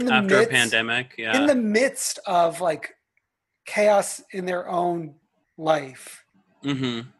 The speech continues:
Speaker 1: And not acknowledging that,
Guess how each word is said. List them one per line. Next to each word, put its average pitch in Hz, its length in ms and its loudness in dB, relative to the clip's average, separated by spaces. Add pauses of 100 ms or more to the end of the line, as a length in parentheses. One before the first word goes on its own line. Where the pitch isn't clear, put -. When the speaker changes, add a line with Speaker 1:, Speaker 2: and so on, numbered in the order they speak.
(1300)
Speaker 1:
And 185 220 -2
not 220 180 6
acknowledging 196 840 0
that, 180 340 -4